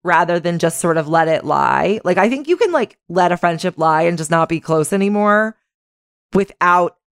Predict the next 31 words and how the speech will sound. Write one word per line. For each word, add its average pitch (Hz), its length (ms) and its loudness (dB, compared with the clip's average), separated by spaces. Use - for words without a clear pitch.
ending 202 480 2
a 254 100 0
friendship. 254 600 -2
The 220 120 -2
only 226 360 0
reason 190 320 0
I 175 140 -2
think 175 220 -4
there 170 120 2
is 160 160 0
to 165 160 -4
actually 196 480 0
end 180 200 0
a 160 40 0
friendship 180 580 -2
is 185 140 0
because 180 300 -2
the 175 80 -2
person 165 400 -2
is 147 240 -4
genuinely 196 540 0
toxic - 480 -2
to 165 120 -2
you 220 500 0
and 170 240 0
or 160 140 0
your 143 140 -2
relationships 202 640 -2
and 175 140 -6
your 165 140 0
life, 156 420 -2